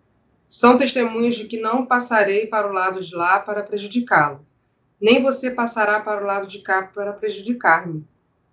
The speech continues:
Que o Deus de Abraão, o Deus de Naor, o Deus do pai deles, julgue entre nós." Então Jacó fez um juramento em nome do temor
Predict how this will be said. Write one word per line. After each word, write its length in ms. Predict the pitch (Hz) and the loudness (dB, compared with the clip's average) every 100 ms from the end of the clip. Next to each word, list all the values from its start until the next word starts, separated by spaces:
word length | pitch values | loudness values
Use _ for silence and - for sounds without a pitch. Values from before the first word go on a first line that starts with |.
| _ _ _ | _ _ _
Que 140 | - 226 | -2 0
o 60 | |
Deus 260 | 214 247 269 | 6 8 8
de 80 | 262 | 4
Abraão, 480 | 262 254 214 214 | 2 4 4 4
o 40 | 208 | -2
Deus 240 | 208 226 | -4 -6
de 40 | 226 | -6
Naor, 520 | 220 190 190 208 196 | -4 -4 -2 -4 -4
o 40 | |
Deus 240 | 180 208 208 | -4 -4 -4
do 80 | |
pai 340 | 202 208 233 240 | -6 -2 0 0
deles, 560 | 190 208 185 165 - _ _ _ | 0 0 -2 -10 -16 _ _ _
julgue 580 | - 185 262 285 277 294 214 | -4 2 4 4 -2 -8 -2
entre 480 | 226 240 240 240 | 0 0 -6 -12
nós." 680 | 220 180 151 143 - - _ _ _ _ _ _ - | -6 -4 -4 -6 -12 -14 _ _ _ _ _ _ -4
Então 280 | 190 233 240 | 2 6 6
Jacó 320 | 240 233 226 | 4 2 0
fez 240 | 233 277 | 0 -6
um 80 | 285 | -6
juramento 640 | 262 254 247 196 202 214 | -8 -6 -4 -4 -4 -6
em 60 | 214 | -8
nome 240 | 196 190 | -8 -8
do 220 | 185 190 - _ _ | -10 -14 -16 _ _
temor 600 | 190 175 175 190 247 240 | -6 -4 -2 0 -2 -4